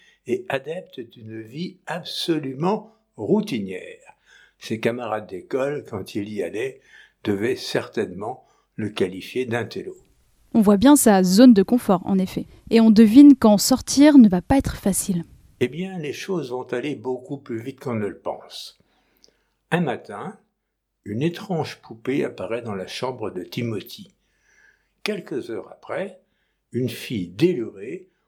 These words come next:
Speaker 1: aux allures de sauvageonne, Diane, s'y introduit par la fenêtre, à la grande surprise de Timothy. Elle exerce une vraie fascination sur le garçon et se laisse convaincre de fuir avec elle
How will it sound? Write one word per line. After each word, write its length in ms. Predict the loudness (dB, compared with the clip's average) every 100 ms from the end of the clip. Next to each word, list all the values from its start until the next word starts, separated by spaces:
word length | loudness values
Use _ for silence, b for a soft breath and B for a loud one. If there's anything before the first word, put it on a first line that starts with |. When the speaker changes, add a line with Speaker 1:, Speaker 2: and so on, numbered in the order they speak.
| _
Speaker 1:
aux 260 | -10 -8 -4
allures 320 | -4 -4 -8
de 140 | -8 -10
sauvageonne, 880 | -8 -6 -6 -8 -8 -8 -6 -8 -12 _ _ _
Diane, 520 | -14 -8 -6 -8 -12 _ _ _ _ _
s'y 240 | -14 -6 -6
introduit 460 | -6 -10 -12 -12
par 200 | -12 -12
la 120 | -10
fenêtre, 580 | -12 -16 -16 -16 -16 -20 _ _ _
à 80 | -10
la 160 | -8 -10
grande 360 | -10 -10 -10
surprise 680 | -8 -10 -10 -8 -4 -4 -6 b b b b
de 120 | -2
Timothy. 600 | -2 -4 -8 -8 -12 -20 _ _ _ _ _ _
Elle 120 | -8
exerce 500 | -6 -6 -4 -4 -6
une 180 | -14 -14
vraie 360 | -14 -8 -8 -6
fascination 920 | -8 -10 -12 -14 -16 -14 -14 -16 -18 _ _ _
sur 200 | -14 -8
le 140 | -6 -6
garçon 420 | -6 -8 -10 -14 -18 _ _ _ _ _ -8
et 120 | -8
se 160 | -4
laisse 280 | -4 -4 -6
convaincre 640 | -6 -8 -6 -10 -12 -16 -20 _ _ _ _
de 100 | -10
fuir 380 | -8 -4 -2 -2
avec 340 | -8 -16 -12
elle 280 | -12 -12 -14